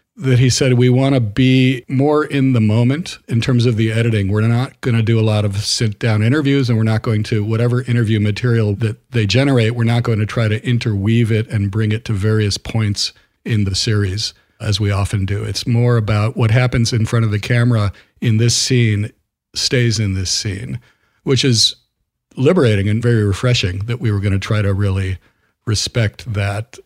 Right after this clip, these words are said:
coherence of a scene. Steve, in his initial, even before the first sort of paper edit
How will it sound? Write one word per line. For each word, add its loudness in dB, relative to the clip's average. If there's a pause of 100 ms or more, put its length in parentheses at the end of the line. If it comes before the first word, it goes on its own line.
coherence 0
of -4
a -2
scene. 0 (400)
Steve, 0
in 2
his 2
initial, 2
even 0
before 2
the -2
first 0
sort 0
of -4
paper 0
edit 0